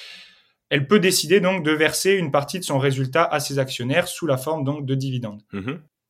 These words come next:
Speaker 1: Alors, généralement, sur les sociétés du cac quarante, ça représente entre quarante et soixante pour cent du résultat de l'entreprise. C'est-à-dire que tous les ans, une entreprise va verser quarante à soixante pour cent de son bénéfice à ses actionnaires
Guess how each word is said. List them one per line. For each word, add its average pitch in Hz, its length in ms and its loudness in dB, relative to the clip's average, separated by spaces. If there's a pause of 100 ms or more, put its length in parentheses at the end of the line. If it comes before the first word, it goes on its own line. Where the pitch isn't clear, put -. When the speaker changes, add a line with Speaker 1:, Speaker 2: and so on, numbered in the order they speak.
(120)
Speaker 1:
Alors, 131 200 -2
généralement, 160 580 6
sur - 140 -4
les 147 80 -4
sociétés 165 520 -2
du 143 300 -4
cac 131 220 -6
quarante, 180 520 2
ça - 280 -6
représente 147 600 0
entre 135 220 -2
quarante 175 400 4
et 139 40 0
soixante 180 420 0
pour 160 140 -10
cent 185 120 -2
du 165 100 -4
résultat 147 460 -2
de 156 80 -4
l'entreprise. 143 580 -8 (680)
C'est-à-dire 160 320 -2
que 135 260 -4 (100)
tous 220 120 2
les 190 200 6
ans, 220 300 6
une 165 140 -6
entreprise 160 420 -4
va 143 100 2
verser 139 320 -2
quarante 180 280 0
à 120 60 -6
soixante 180 380 -6
pour 170 120 -10
cent 170 140 -6
de 139 40 -10
son 147 120 -8
bénéfice 139 520 -2
à 180 80 2
ses 175 180 -2
actionnaires 165 460 -2